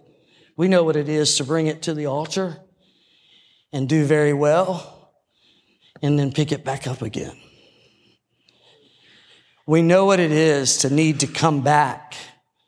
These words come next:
and check it again. And I pray that there would, there would be such a freedom in this room to get honest and just bring it.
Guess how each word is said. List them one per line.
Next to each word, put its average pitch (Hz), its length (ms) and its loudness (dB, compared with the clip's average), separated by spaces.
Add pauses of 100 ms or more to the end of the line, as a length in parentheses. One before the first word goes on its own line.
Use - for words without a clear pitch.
(440)
and 127 160 -4
check - 300 0
it 123 100 -2
again. - 400 -14 (2250)
And 143 100 2
I 151 80 4
pray 190 480 2
that 151 220 0
there 156 120 2
would, 147 240 -2 (840)
there 160 160 2
would 151 160 -2
be 147 320 -2 (800)
such 185 320 -2
a 170 60 2
freedom 190 480 2
in 170 160 2
this 151 200 0
room 143 520 -6 (960)
to 170 100 2
get 165 180 2
honest 151 720 0 (2000)
and 160 160 0
just 139 260 -2
bring 156 240 -2
it. - 320 -10